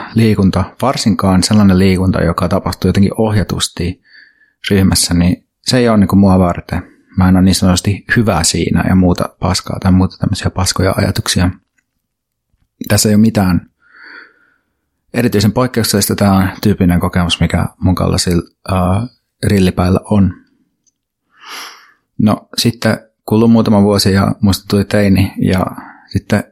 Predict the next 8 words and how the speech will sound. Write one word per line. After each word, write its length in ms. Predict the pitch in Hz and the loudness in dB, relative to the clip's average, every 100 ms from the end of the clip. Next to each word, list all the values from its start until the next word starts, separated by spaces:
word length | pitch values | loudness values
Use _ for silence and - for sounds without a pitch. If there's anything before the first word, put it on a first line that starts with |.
| _ | _
alkoi 240 | - 101 - | -6 -4 0
silleen 320 | 120 117 107 | 2 2 0
elämässä 400 | 107 104 101 - | 2 2 2 2
uusi 240 | 107 - | 0 0
vaihe, 260 | 107 104 101 | -2 0 0
että 320 | 92 - - 85 - _ _ _ _ _ _ _ _ _ _ _ - | -2 -4 -6 -6 -10 _ _ _ _ _ _ _ _ _ _ _ -8
aloin, 360 | - 101 98 98 - 95 | -2 2 2 2 -2 0
ähm, 220 | 92 | 2